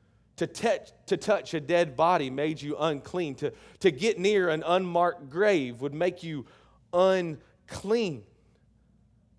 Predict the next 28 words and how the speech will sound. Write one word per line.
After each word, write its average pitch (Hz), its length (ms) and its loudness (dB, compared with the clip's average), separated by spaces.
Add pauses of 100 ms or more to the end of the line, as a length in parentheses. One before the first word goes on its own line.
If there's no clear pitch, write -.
(1040)
And 135 100 -14
so 185 160 -2
Jesus 180 540 -6
is 147 80 -14
saying 143 340 -4 (840)
to 180 120 -2
the 165 80 -4
Pharisees, 165 520 -4
Not 202 440 -4
only 180 420 -2
are 156 220 0
you 165 200 -8
dead, 151 440 -2 (380)
but 156 140 -2
you 196 180 2
are 160 120 6
deadly 143 540 0
to 131 300 -8
anyone 135 460 -6
who 117 100 -12
comes 101 360 -14
near 95 140 -14
you. 87 160 -20 (3250)
Not 180 240 -6
only 170 360 0
are 139 80 0
you 139 140 -8
dead, 131 380 -2